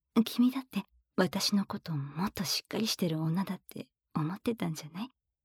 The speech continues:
イメージ崩しちゃって、ごめんなさいね。え？う、こっちの方がいい？<laughs> そっか。君は、こんなエッチな上司の方が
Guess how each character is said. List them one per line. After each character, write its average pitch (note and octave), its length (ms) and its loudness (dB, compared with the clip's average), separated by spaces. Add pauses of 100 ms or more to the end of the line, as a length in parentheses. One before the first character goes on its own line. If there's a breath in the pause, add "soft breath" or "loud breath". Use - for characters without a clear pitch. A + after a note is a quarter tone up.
(400)
イ E3 160 4
メ G3+ 160 6
ー - 20 2
ジ D3+ 180 0
崩 F3 300 -4
し - 120 -2
ち - 100 -4
ゃ - 20 -4
っ - 40 -8
て、 - 120 -14 (540 loud breath)
ご G3+ 140 6
め A3 140 4
ん B3+ 60 -4
な B3+ 80 -2
さ - 200 -4
い - 80 -10
ね。 F#3 160 -12 (2250 loud breath)
え？ A3+ 80 6 (840 loud breath)
う、 A3+ 40 2 (800)
こ B3 100 6
っ A3+ 120 6
ち - 160 2
の C#4 100 8
方 C#4 240 4
が G3+ 240 -2 (500)
い A#3 200 2
い？ E3 60 -6 (1300 loud breath)
<laughs> - 1200 4
そ - 300 -2
っ - 40 -6 (180)
か。 D4 100 6 (1000 loud breath)
君 G3+ 380 -2
は、 G#3+ 240 2 (720 loud breath)
こ - 120 6
ん B3 120 12
な C4 140 10
エ C4+ 60 4
ッ C#4 100 -10
チ - 160 6
な G3 140 6
上 G3 180 2
司 G3+ 160 2
の D#3 120 4
方 F#3 240 -2
が - 20 -12